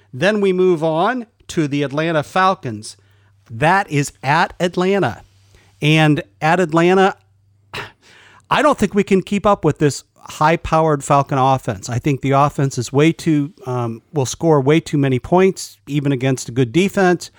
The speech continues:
And I believe this is our first loss of the year, and I believe we get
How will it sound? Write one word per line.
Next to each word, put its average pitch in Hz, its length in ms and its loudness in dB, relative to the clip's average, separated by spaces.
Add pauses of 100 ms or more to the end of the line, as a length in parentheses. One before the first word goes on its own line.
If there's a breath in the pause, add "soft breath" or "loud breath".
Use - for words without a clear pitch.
(360 soft breath)
And 131 240 0
I 147 220 2
believe 143 420 0
this 127 160 0
is 127 160 -2
our 117 140 0
first 135 400 -2
loss 127 340 0
of 107 100 -8
the 120 80 -6
year, 143 420 -2 (320 soft breath)
and 131 120 -2
I 135 120 0
believe 131 380 -2
we 123 120 -2
get 120 320 -10